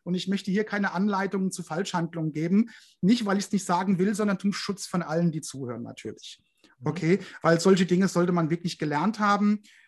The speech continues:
Speaker 1: ähm, und sich auch erarbeitet haben, um sie dann richtig anzuwenden. Sonst entstehen zu viele Fragen oder man macht Fehler. Ähm,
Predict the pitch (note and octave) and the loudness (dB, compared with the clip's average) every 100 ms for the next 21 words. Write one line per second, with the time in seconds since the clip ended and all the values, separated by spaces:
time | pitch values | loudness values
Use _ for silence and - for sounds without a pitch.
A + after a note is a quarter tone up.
0 | _ F3 F3 F3+ F#3+ - F3 F3 - - | _ 0 2 2 0 -2 0 0 -4 -4
1 | F#3+ - C#3+ C#3+ F3 D#3+ - D#3 D#3+ F#3+ | -4 -4 -18 -6 -4 -4 -2 0 0 2
2 | G3+ G3+ - F3+ F#3+ F#3+ F3 E3+ D#3 C#3+ | 0 0 0 0 2 4 2 2 0 0
3 | E3 F3 - D3+ B2+ C3+ - A#2 G#2 A2 | 0 0 -4 -8 -8 -6 -6 -6 -8 -10
4 | A2+ D#3+ - D3+ - G3 G#3 - F#3 F3 | -4 -4 -2 -4 0 4 4 2 -4 -6
5 | - D#3 F#3 G#3 F3 D3 C#3 C#3 - - | -2 2 4 4 2 0 -2 -4 -8 -8
6 | A#2 A#2 - _ _ _ _ - - - | -8 -8 -18 _ _ _ _ -20 -20 -20
7 | - _ G3 G#3 G#3+ A#3+ | -20 _ 8 10 10 6